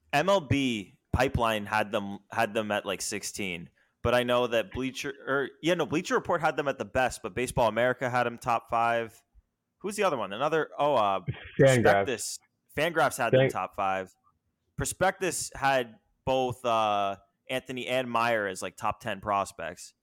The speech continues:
Speaker 1: I don't know if they ranked systems, but they, they were high. Feels like everyone besides Pipeline, and I think E S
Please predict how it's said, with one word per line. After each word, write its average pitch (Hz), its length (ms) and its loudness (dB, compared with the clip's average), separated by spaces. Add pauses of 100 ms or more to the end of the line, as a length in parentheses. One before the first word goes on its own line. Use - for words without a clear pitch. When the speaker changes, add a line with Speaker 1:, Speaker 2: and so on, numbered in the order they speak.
(160)
Speaker 1:
I 113 60 -2
don't 123 100 0
know 127 60 0
if 113 100 -4
they 120 140 0
ranked 104 260 -4
systems, 95 500 -12
but 92 140 -14
they, 104 220 -2
they 98 180 -6
were 98 120 -6
high. 87 320 -6 (320)
Feels 190 160 -2
like 180 140 -2
everyone 156 340 0
besides 131 440 -2
Pipeline, 127 440 -2
and 113 80 -2
I 101 100 -6 (140)
think 120 320 -10 (100)
E 123 80 -4
S 117 160 -4